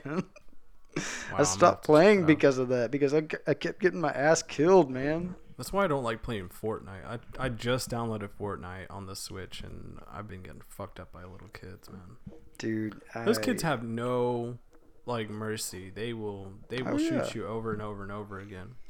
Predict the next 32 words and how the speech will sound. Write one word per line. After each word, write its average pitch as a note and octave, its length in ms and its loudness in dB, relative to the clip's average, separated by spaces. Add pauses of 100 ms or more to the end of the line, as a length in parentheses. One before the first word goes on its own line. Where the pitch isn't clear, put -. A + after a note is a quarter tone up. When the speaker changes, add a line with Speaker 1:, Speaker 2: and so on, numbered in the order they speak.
(840)
Speaker 1:
and G#2 120 -8
talk A2 220 -6
shit A2+ 320 -8
to - 120 -14
you. F2 160 -14 (220)
Speaker 2:
Dude, C#3 340 0
I, D#3+ 280 6 (480)
I've C#3+ 240 4
only C#3 240 4
played C3+ 360 0
Fortnite A#2+ 580 -4 (120)
because A2+ 800 -6 (140)
Sienna's A2+ 420 -10
been A#2+ 160 -8
staying A#2 320 -6
with A#2 180 -10
us, B2 240 -10 (380)
and G#2+ 720 0
Speaker 1:
It's - 100 -8
Speaker 2:
she C#3 60 -4
Speaker 1:
actually A#2 180 -2
Speaker 2:
loves A#2 180 0
Speaker 1:
fun. A#2+ 120 -4
Speaker 2:
Fortnite. A2+ 480 -2
Yeah, D#3+ 240 4
I, E3 420 2 (400)
I, - 20 4
I, C#3+ 160 2
I'll C3 140 2
say D3 180 -4
it's C#3+ 140 -6
fun, A2+ 340 -8